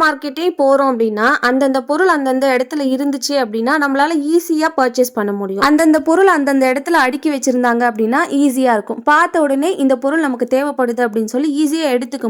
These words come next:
முடியும். அதை விட்டுட்டு எல்லா பொருட்களும் கலைஞ்சு இருக்கும், ஆனா எல்லா பொருட்களும் அந்த இடத்துல இருக்கும், ஆனா நமக்கு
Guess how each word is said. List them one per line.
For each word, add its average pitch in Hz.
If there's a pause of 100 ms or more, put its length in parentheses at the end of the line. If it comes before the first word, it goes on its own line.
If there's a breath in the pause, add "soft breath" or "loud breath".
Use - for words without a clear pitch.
முடியும். 196 (140)
அதை 359
விட்டுட்டு 311 (140)
எல்லா 311 (180)
பொருட்களும் 285
கலைஞ்சு 254
இருக்கும், 220
ஆனா 277 (120)
எல்லா 262 (120)
பொருட்களும் 269
அந்த 240
இடத்துல 240
இருக்கும், 226 (100)
ஆனா 294 (160)
நமக்கு 349